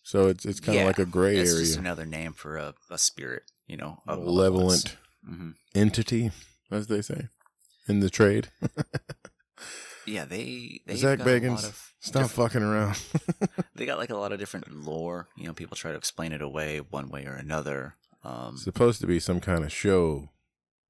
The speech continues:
Speaker 1: about shadow people called Lore. So, I don't, I think it's coming out soon, but, uh, yeah.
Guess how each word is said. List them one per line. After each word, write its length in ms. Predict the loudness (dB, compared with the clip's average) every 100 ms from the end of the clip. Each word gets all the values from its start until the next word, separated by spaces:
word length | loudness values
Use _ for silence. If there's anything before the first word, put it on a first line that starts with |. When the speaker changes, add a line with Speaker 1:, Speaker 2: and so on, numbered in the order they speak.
| _
Speaker 1:
about 320 | -4 0 -2 0
shadow 320 | 0 0 0
people 320 | -2 -2 -4
called 300 | -2 -2 0
Lore. 440 | 0 0 0 -6 -12 _ _ _ _ _ _ _ _ _ _ _ _ _ _ _ _ _
So, 260 | 2 2 -2 _ _ _ _ _ _ -4
I 60 | 0
don't, 160 | 2
I 20 | 0
think 160 | 0
it's 100 | 0
coming 300 | 2 2 2
out 220 | 0 -4
soon, 320 | -4 -4 -4 -2
but, 200 | 0 2
uh, 260 | 2 0 -4 _ _
yeah. 420 | 0 4 4 2